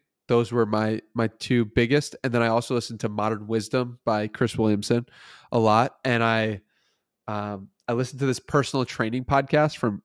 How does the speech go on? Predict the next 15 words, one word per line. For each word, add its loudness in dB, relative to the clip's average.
Gary 2
Vaynerchuk's -2
two 2
personal -2
trainers. -2
And 2
I 4
just -2
love 4
their 6
chemistry 2
and -4
their 2
vibe 2
together. 4